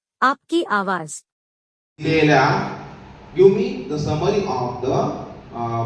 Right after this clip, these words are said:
Speaker 2: file attached, पीडीएफ file attached." असं इंग्लिशमध्ये लिहा किंवा नाही इंग्लिशमध्ये आपल्याला लिहिता आहे किंवा आपल्याला होऊ शकतं मराठीत करायचं आहे, तर तिथे मराठीत लिहा. "सोबत जोडलेल्या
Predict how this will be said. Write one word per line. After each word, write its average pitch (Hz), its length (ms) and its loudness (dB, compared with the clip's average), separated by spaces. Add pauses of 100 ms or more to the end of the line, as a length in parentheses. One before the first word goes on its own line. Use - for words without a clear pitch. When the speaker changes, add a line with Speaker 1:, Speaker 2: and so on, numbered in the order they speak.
(120)
Speaker 2:
file - 300 -2
attached, - 480 -10 (480)
पीडीएफ 143 280 4
file - 420 0
attached." - 560 -10 (840)
असं 120 180 -2
इंग्लिशमध्ये 180 580 4
लिहा 202 180 6 (760)
किंवा - 500 4 (360)
नाही 117 280 -2
इंग्लिशमध्ये 202 480 4
आपल्याला 202 340 6
लिहिता 202 380 4
आहे - 340 -6 (480)
किंवा 156 240 -6
आपल्याला 175 220 -4
होऊ 175 220 -8
शकतं - 240 -8
मराठीत 196 300 0
करायचं 120 420 -6
आहे, - 180 -10 (460)
तर 127 120 -12
तिथे - 580 -4
मराठीत 98 540 -4
लिहा. - 300 -10 (1040)
"सोबत 175 440 -2
जोडलेल्या 113 800 0